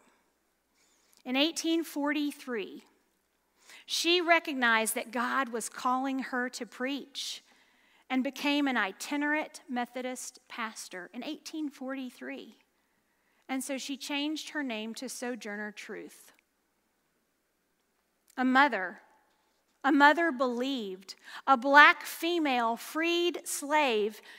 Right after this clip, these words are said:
trusts God's call on her life enough to believe that she can become an itinerant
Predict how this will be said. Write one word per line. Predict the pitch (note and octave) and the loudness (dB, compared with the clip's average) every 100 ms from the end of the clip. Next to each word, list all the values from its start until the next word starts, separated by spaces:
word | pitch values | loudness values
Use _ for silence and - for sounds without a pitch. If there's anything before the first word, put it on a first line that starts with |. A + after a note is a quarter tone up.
| - | -12
trusts | - E4+ E4+ E4+ - | -4 4 4 4 0
God's | B3+ C#4+ C4+ A#3 - | 2 4 4 2 -6
call | - D#4 C#4+ B3 A#3 | -2 4 6 6 4
on | A3 | 0
her | A#3 - E4+ F#4+ D#4 | -2 4 4 4 4
life | D4 A#3+ G#3 - - | 6 6 4 -4 -6
enough | C4 C4+ D4+ F4 - - | -2 4 6 6 4 -8
to | F4 | -4
believe | D4 C#4+ E4+ F#4 B3+ A3+ A3 - - - - | -2 0 0 0 -2 -6 -10 -16 -20 -12 4
that | D4+ D4+ | 4 4
she | - - G#4 G4+ C4+ C#4 | -2 2 4 4 2 -4
can | - D#4 | 0 2
become | C#4+ C#4+ - F4+ D#4+ C4+ C#4+ | 2 -2 -2 2 4 2 4
an | C#4 | 4
itinerant | C4+ C4+ - F#4 F4+ C#4+ C4 | 4 0 -4 0 2 2 2